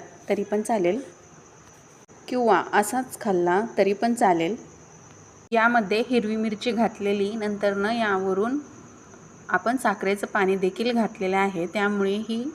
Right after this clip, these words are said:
रेसिपी खूप अशी पौष्टिक झालेली आहे. तर अशी ही युनिक आणि झटपट रेसिपी तुम्ही नक्की बनवून पहा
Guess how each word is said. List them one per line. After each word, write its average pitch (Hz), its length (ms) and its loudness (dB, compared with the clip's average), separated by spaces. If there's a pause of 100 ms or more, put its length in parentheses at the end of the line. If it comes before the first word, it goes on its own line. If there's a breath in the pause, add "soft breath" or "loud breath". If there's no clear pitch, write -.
(200)
रेसिपी 202 380 -2 (160)
खूप 226 240 -4
अशी 208 220 -2 (140)
पौष्टिक 190 440 0
झालेली 180 480 -2
आहे. 226 120 -6 (800)
तर 226 100 0 (100)
अशी 226 360 0
ही 226 220 -2
युनिक 220 680 -4 (420)
आणि 202 240 0
झटपट 208 600 -2
रेसिपी 208 500 0
तुम्ही 220 300 -2 (160)
नक्की 208 380 -2
बनवून 214 380 0
पहा 208 400 2